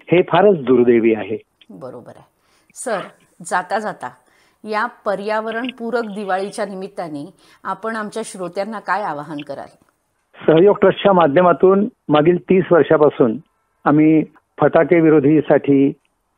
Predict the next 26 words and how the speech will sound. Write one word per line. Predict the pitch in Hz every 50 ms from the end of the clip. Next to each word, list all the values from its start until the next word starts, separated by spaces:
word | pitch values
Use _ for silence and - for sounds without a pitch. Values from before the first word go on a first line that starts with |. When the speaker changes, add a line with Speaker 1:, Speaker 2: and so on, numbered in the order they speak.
| -
Speaker 1:
प्रबोधन | - 147 131 135 143 139 147 143 139
करतो | 160 135 117 - - 131
आहे. | 120 110 120 101 92 _ _ _ _ _ _ -
विशेषतः | 156 147 190 208 165 - - 202 185 214 220 226
जी | - 226 160 185 240
नवी | 233 196 175 160 208
पिढी | 220 160 180 151 143 127
आहे, | 120 110 110 117
म्हणजे | 101 113 _ _ _ - 208 143 156 151
शाळेतून | - - 131 143 151 151 - 185 165
शिकणारी | - - 147 151 165 170 170
जी | 170 160 190
मुलं | 185 165 139 135 151 160
आहेत, | 147 127 127 113 - _ _ _ -
तशा | - - 196 180
शाळा | - - 151 156 175 185
शाळांमधून | 160 175 185 185 190 196 190 185 180 196 180 135
जाऊन | 147 147 156 143 113 104 - -
आम्ही | 160 151 165 180
मुलांना | 190 165 151 156 170 180 180 185 185 180 196 - _ -
फटाके | 160 160 - 190 180 175 202
न | 190 180 190 196 185
फोडण्याविषयी | - 165 165 160 165 156 151 135 - 175 147
शपथ | - - 131 - - 131 - 147 143 139 143 - -
देत | 143 131 127 - 131
असतो | 123 - - - 139 117 -